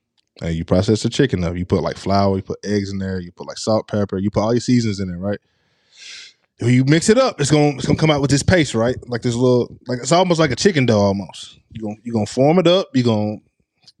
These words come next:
put it in the, uh, egg mixture again. You gonna put it in, you know what I'm saying, whatever kind of panko breadcrumbs, however you gonna do it, and you just fry 'em.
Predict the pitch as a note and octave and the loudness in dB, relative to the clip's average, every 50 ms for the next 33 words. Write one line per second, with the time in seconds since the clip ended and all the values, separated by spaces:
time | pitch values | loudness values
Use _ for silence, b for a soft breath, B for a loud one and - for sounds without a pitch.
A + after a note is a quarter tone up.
0 | _ - C#3 C3+ C#3 D3 D3+ D3+ D3+ A#2 C#3 C3+ C3+ C3+ C#3 C3+ C3 B2+ - C3+ | _ -2 0 0 2 0 0 0 0 2 2 4 4 4 4 4 2 0 0 0
1 | C#3+ C#3+ D3+ C#3+ C#3+ D3 D3 C3+ - D#3+ D#3 D3 C#3+ D3 D3 D3+ D3+ D3 D3 C#3+ | 2 2 2 4 2 2 0 2 0 0 0 2 2 2 2 4 4 4 4 4
2 | C#3 B2+ A#2+ A2+ C#3+ C3+ C#3 C#3 C3+ B2+ C3+ C3+ C3+ A#2+ A2 C3 C3 B2+ - C3+ | 4 2 2 2 2 2 2 2 2 0 0 -2 -4 -6 -10 -14 -14 -10 -8 -6
3 | C3 C3 C3 B2+ B2+ C3 B2+ B2 - C#3 B2+ B2 A#2+ A2 _ _ - C#3+ C#3 - | -4 -2 -2 -2 -2 -2 -4 -4 -4 -4 -2 -2 -4 -6 _ _ -4 -4 -2 0
4 | C3+ C3 B2 C3 C3+ C3+ C3 - - B2+ B2+ B2 B2 B2 B2 B2+ B2+ C3 C3 B2+ | -2 0 2 2 2 2 0 0 -2 -4 -2 0 0 0 0 -2 -4 -4 -4 0
5 | B2+ B2+ B2+ A#2+ A2 A2+ A2 A2+ B2 C3 - - - C4 D#4+ - - | 2 2 2 2 0 -4 -12 -12 -12 -14 -12 -10 -10 -10 -10 -10 -16